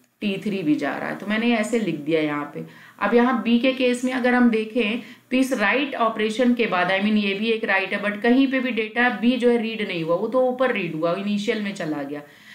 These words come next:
but इस right के बाद कहीं पे भी B data जो है read नहीं हो रहा है। तो इसका मतलब इसके पास यहाँ blank है, इसका कुछ भी काम नहीं हुआ।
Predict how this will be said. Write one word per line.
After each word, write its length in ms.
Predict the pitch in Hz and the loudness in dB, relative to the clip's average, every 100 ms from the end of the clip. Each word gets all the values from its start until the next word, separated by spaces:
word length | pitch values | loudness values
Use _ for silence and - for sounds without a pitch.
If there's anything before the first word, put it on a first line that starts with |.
| - | -2
but 160 | 233 240 | 4 4
इस 160 | 269 240 | 4 0
right 280 | 220 240 247 | 0 0 0
के 100 | 262 | 0
बाद 240 | 247 254 247 | 2 0 0
कहीं 240 | 226 240 247 | 2 2 2
पे 100 | 247 | 2
भी 180 | 247 | 0
B 360 | 254 180 226 262 | -2 -2 2 2
data 400 | 220 226 208 214 | 4 2 2 0
जो 140 | 214 220 | 2 2
है 120 | 254 | 2
read 260 | 220 226 208 | 0 -2 -2
नहीं 320 | 202 202 214 | -4 -2 0
हो 180 | 175 165 | 0 -2
रहा 120 | 156 | 0
है। 100 | 151 | -2
तो 120 | 151 208 | -4 -6
इसका 320 | 208 233 226 | -6 -4 -4
मतलब 340 | 214 226 214 | -4 -2 -2
इसके 260 | 214 - 220 | -4 -6 -6
पास 300 | 202 202 202 | -6 -6 -4
यहाँ 220 | 202 208 | -4 -2
blank 360 | 165 160 156 156 | -2 -2 -2 -4
है, 60 | |
इसका 200 | 170 - 220 | -6 -8 -10
कुछ 240 | 214 - | -10 -8
भी 140 | 202 - | -8 -6
काम 260 | 165 151 | -6 -4
नहीं 200 | 151 147 | -4 -6
हुआ। 260 | 139 143 | -8 -12